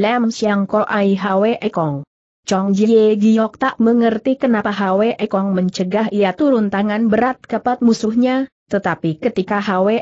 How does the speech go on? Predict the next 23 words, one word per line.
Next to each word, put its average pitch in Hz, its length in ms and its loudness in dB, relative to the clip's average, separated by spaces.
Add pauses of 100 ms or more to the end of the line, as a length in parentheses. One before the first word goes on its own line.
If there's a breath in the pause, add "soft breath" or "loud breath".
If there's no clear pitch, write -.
(160)
Kong 277 240 2
memberi 233 320 2
keterangan 220 640 -2
barulah 202 560 0
ia 202 160 2
tahu 196 320 -2
sebabnya. 180 720 -2 (400)
"Hwe 247 480 0 (160)
Kong," 277 240 0
kata 160 400 -4
kepadanya, 185 720 -2 (160)
"Seng - 320 -2
Hian 185 400 0
Te 208 80 0
Sam 247 400 0
Cheng 247 240 -2
telah 220 320 -2
ditahan 220 560 -2
oleh 185 320 -2
kawan-kawannya 190 960 0
penjahat 202 560 0
kecil 247 400 -2
ini, 214 400 0